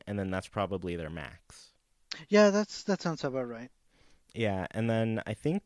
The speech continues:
Speaker 1: we're both reaching our max pretty soon. I think the max level is forty.
Speaker 2: Right.
Speaker 1: So, I, I'm level thirty-three, and I'm one heart away from thirty-four, so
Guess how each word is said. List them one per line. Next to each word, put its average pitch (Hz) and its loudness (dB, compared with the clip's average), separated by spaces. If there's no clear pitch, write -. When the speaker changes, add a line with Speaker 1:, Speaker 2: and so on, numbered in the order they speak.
Speaker 1:
we're 117 2
both 107 2
reaching 92 -2
our 95 -4
max 90 -6
pretty 123 -4
soon. 101 -2
I 92 -4
think 127 -6
the 127 0
max 104 -2
level 90 -2
is 95 -2
forty. 87 -4
Speaker 2:
Right. 127 2
Speaker 1:
So, 92 -8
I, 107 -2
I'm 113 -2
level 98 -2
thirty-three, 107 0
and 92 -2
I'm 92 -4
one 98 0
heart 95 -2
away 92 -2
from 90 -8
thirty-four, 90 -4
so 82 -8